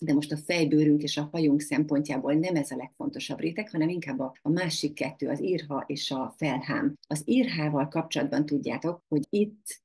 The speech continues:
találhatók azok a molekulák, illetve azok a sejtek, amik alapvetően a bőrünk megjelenéséért, egészségért,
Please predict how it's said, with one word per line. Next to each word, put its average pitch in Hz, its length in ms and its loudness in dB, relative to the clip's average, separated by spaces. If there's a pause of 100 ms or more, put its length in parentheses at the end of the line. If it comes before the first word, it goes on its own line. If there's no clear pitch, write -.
találhatók 147 840 0
azok 185 360 -4
a 135 280 -4
molekulák, 160 760 0
illetve 147 260 -4
azok 170 260 -6
a - 60 -6
sejtek, 156 640 -2
amik 156 240 4
alapvetően 160 600 2
a 147 100 4
bőrünk 151 500 4
megjelenéséért, 151 1080 -4
egészségért, 147 840 -2